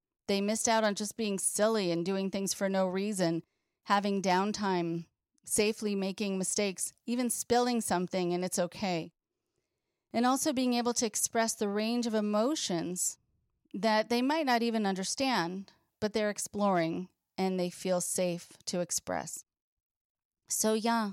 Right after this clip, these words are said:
while there may be some lags and gaps, just to be honest, it's not too late to start making up some of the difference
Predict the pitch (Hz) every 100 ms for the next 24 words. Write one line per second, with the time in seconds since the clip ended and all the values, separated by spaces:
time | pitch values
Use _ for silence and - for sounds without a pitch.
0 | - _ _ _ _ _ _ _ _ 202
1 | 214 220 226 233 240 254 - 220 214 196
2 | 185 190 208 208 202 202 185 180 170 233
3 | - - - - 190 - 220 180 - 170
4 | 190 156 160 - - _ _ _ _ _
5 | 240 247 254 240 247 - 254 233 202 208
6 | 247 - 247 - - 254 - 240 240 240
7 | 220 - - - - 247 240 240 240 -
8 | 196 196 190 - 165 147 -